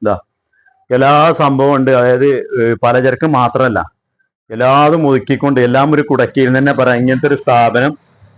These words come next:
ഇതിപ്പോ കൊടുക്കണം അദ്ദേഹം. ഇതാ എല്ലാം ഉണ്ട്. കണ്ടോ നിങ്ങള്,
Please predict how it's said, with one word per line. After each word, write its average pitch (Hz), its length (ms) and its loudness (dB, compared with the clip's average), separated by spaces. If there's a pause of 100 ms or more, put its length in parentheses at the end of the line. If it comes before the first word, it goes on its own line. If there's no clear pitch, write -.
(380)
ഇതിപ്പോ 139 560 0 (160)
കൊടുക്കണം 120 420 0
അദ്ദേഹം. 117 300 0 (2250)
ഇതാ 117 140 4 (320)
എല്ലാം 135 500 2
ഉണ്ട്. 110 120 -6 (800)
കണ്ടോ 113 120 -2
നിങ്ങള്, 123 200 0